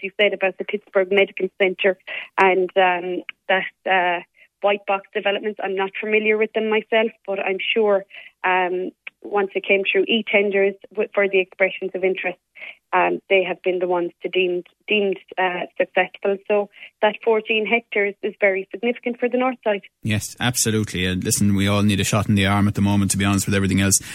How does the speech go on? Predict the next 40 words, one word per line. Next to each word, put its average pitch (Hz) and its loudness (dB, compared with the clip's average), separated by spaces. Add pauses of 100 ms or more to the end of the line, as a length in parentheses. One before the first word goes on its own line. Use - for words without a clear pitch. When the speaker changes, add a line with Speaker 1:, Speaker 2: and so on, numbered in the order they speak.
Speaker 2:
that 92 2
is 98 2
going 95 2
on. 95 2 (180)
Just - 4
one 262 4
other 143 2
question. 110 0
Uh, 127 2
the 139 0
Taoiseach 196 0
Micheál 147 4
Martin 123 2
has 104 2 (140)
said 123 2
today 104 0
that - -6
if 226 2
he 226 4
is 175 6
invited 135 2
to - -6
the 113 -4
White 110 -2
House 98 -6
for - -10
Saint 101 0
Patrick's 101 0
Day, 92 -2 (300)
he 139 4
will 135 2
go, 104 -6 (180)
while 117 2
also 147 2
saying 101 2
that, 101 -2 (180)
uh, 101 -2
level 123 2
five 131 0
restrictions 104 -4